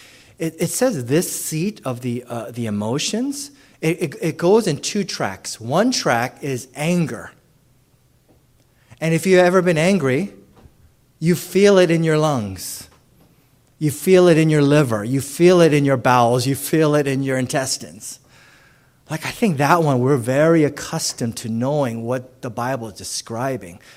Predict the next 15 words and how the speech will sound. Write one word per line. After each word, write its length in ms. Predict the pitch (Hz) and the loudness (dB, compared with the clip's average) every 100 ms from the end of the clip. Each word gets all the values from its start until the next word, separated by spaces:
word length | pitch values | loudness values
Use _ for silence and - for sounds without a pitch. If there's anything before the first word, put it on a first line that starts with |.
| _ | _
This 260 | - 127 - | -8 -8 -10
bowel 800 | 120 - 113 131 147 151 139 127 | -16 -8 -4 0 0 2 0 0
<laughs> 0 | |
movement 840 | 117 127 160 156 135 160 147 123 175 | -2 -2 0 0 -2 -4 -4 -4 -4
of, 380 | 135 127 104 - - - | -4 -4 -8 -16 -20 -4
of, 260 | 139 131 123 - - | 0 0 -2 -12 -12
of 520 | 165 147 139 135 123 | -10 -8 -4 -4 -4
emotion 840 | 139 139 147 170 165 - 135 123 117 | -4 0 2 2 2 0 -2 -4 -4
and, 300 | 127 120 113 | -4 -4 -4
and 300 | 127 117 - - - - - - | -4 -4 -6 -12 -20 -20 -20 -14
and, 320 | 131 120 117 120 | -8 -6 -6 -8
uh, 100 | 120 | -12
compassion. 960 | 120 123 113 - 127 123 131 - 104 92 - | -8 -8 -8 -8 -4 -2 -2 -4 -6 -14 -10
Like 180 | 135 | -10
the 120 | 135 | -8